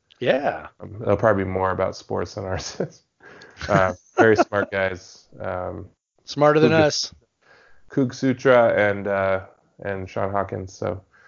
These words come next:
Speaker 1: Yeah.
Speaker 2: um, yeah, they were, they were doing this before we were, man.
Speaker 1: Yeah.
Speaker 2: Um, so, well, maybe not Jeff,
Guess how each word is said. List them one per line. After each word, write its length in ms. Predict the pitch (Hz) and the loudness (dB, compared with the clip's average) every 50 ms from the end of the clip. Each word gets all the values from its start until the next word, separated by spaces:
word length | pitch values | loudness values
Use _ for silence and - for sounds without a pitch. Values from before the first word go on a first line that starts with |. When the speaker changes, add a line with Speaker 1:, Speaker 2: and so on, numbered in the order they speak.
| _ _ | _ _
Speaker 1:
Yeah. 420 | - 98 - - 101 104 104 101 101 | -16 -4 0 2 4 4 4 2 2
Speaker 2:
um, 380 | 98 95 95 92 104 113 120 - _ _ _ - | 0 -4 -8 -12 -12 -12 -14 -18 _ _ _ -6
yeah, 180 | 98 92 90 | -4 -2 0
they 140 | 90 98 101 | 0 2 2
were, 200 | 104 107 107 110 113 | 4 2 0 0 -2
they 120 | 110 110 | 0 0
were 80 | 117 123 | 2 2
doing 220 | 117 131 131 123 | 2 2 2 2
this 120 | 123 113 117 | 0 -4 -6
before 280 | - - - 117 107 | -10 -6 -4 -2 -2
we 120 | 107 110 110 | -2 -2 -2
were, 200 | 107 98 95 95 | -2 -2 -4 -4
man. 300 | 98 98 95 98 101 101 _ _ _ _ _ _ _ _ _ _ - | -6 -8 -8 -8 -10 -12 _ _ _ _ _ _ _ _ _ _ -12
Speaker 1:
Yeah. 180 | - 214 254 - - - - - | -10 -10 -10 -10 -14 -12 -6 -2
Speaker 2:
Um, 720 | 104 101 101 101 101 101 101 101 101 101 101 101 110 113 | 0 0 2 2 2 0 0 0 -2 -4 -6 -8 -10 -12
so, 280 | - - - 110 101 92 | -10 -8 -6 -4 -2 -2
well, 160 | 95 98 92 | 0 -2 0
maybe 220 | 104 104 98 95 | 0 0 -2 -2
not 160 | 92 92 90 | -2 -4 -6
Jeff, 260 | 90 - 95 92 - | -6 -6 -6 -6 -6